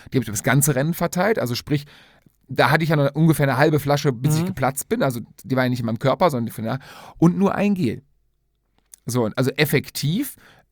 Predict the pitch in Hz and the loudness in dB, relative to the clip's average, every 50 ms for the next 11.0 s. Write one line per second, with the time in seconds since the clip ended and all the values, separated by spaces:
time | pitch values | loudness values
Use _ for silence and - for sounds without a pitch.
0 | _ _ - _ _ - 160 143 139 131 156 175 170 147 - - 143 127 117 127 | _ _ -20 _ _ -14 -10 -6 -2 2 2 4 4 2 0 2 2 2 4 4
1 | 143 151 185 208 233 254 254 - _ _ _ _ _ _ _ _ _ _ _ _ | 2 2 2 0 0 -2 -2 -8 _ _ _ _ _ _ _ _ _ _ _ _
2 | _ _ _ _ _ _ _ _ _ _ _ _ _ _ - - 156 151 143 151 | _ _ _ _ _ _ _ _ _ _ _ _ _ _ -16 -4 -2 -2 0 0
3 | 180 151 - - 156 165 190 233 185 175 156 151 147 143 151 156 143 135 127 127 | -4 -4 -2 0 4 6 6 6 6 4 2 2 2 0 0 0 0 -2 -2 -2
4 | 156 180 170 151 127 127 120 - 160 156 180 170 156 151 147 139 131 127 120 117 | -2 -2 0 -2 -2 -2 -4 0 0 0 0 0 -2 -4 -4 -4 -4 -6 -8 -8
5 | 113 117 110 104 110 110 110 104 107 104 120 110 117 - - 139 139 - 127 165 | -8 -8 -10 -10 -12 -14 -12 -10 -10 -10 -10 -10 -10 -6 -4 -4 -2 0 0 0
6 | 180 - - 214 226 262 311 330 - _ _ _ _ _ _ _ _ _ - - | 0 0 0 0 0 0 0 -4 -8 _ _ _ _ _ _ _ _ _ -8 -2
7 | 139 135 135 139 147 156 156 - 131 180 185 165 - - - 151 139 160 160 190 | -2 0 0 0 -2 -2 -4 -6 -8 -10 -12 -12 -12 -12 -12 -2 2 2 2 4
8 | 196 208 214 - 190 165 139 139 156 160 156 151 151 151 156 170 190 214 214 277 | 2 0 0 0 -2 -4 -2 0 0 0 2 2 2 2 0 2 2 2 2 0
9 | 330 359 339 _ _ _ _ _ _ _ _ _ _ _ _ _ _ _ - - | -4 -6 -10 _ _ _ _ _ _ _ _ _ _ _ _ _ _ _ 0 2
10 | 202 240 269 - - 185 185 185 - - 170 180 - 151 143 143 - 110 101 98 | 2 2 2 -2 0 2 2 2 2 2 0 2 2 0 -2 -2 -4 -6 -8 -8